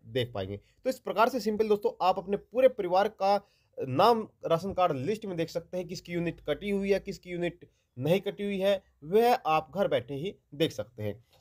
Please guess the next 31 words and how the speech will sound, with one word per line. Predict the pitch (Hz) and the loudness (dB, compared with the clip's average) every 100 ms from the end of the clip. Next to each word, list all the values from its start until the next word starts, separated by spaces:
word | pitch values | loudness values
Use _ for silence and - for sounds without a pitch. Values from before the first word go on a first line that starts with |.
| - | -20
तो | |
चलिए | 175 233 | -4 2
दोस्तों, | 240 247 226 | 2 6 4
यहाँ | 185 185 | 4 2
पर | 226 | 0
एक | - 185 202 - | -2 0 0 -2
तो | |
क्लि-, | 214 196 190 | -12 -10 -6
हमारा | 151 180 | 2 4
जो | 175 | 4
डाउट | 151 151 175 | 2 2 2
है | |
वह | 170 | -2
क्लियर | 151 165 | 0 0
हो | 175 | 0
चुका | 165 170 | 0 0
है | 175 | 0
कि | 185 | -2
इस | 165 | -14
प्रकार | - 147 143 | -6 -4 -2
से | 156 | 0
आप | 143 | -2
अपना, | 139 151 156 - _ _ - | 0 -2 -2 -4 _ _ -6
अ, | 123 135 131 _ - | 0 2 0 _ -4
नाम | 139 151 147 | 4 4 4
देख | 156 | -2
सकते | 196 - | -2 -2
हैं | 202 233 | 2 2
और | 190 170 | 2 2
डीलर | 202 247 | 4 4
से | 220 127 | 2 0